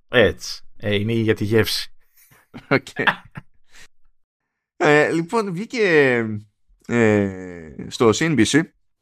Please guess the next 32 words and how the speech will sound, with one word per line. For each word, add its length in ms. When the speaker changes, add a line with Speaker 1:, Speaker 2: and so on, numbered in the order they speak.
Speaker 2:
ο 340
Buffett 240
και 260
κάνανε 220
μια 120
κουβέντα, 300
τέλος 200
πάντων, 220
και 100
λέγανε 300
για 140
το, 720
για 160
την 260
εταιρεία 380
του 160
που 760
έχει 260
μερίδιο 580
σε 120
διάφορες 400
άλλες 220
εταιρείες, 320
μεταξύ 260
των 120
οποίων 240
και 120
η 80
Apple, 240
και 80
υποτίθεται 480
ότι, 480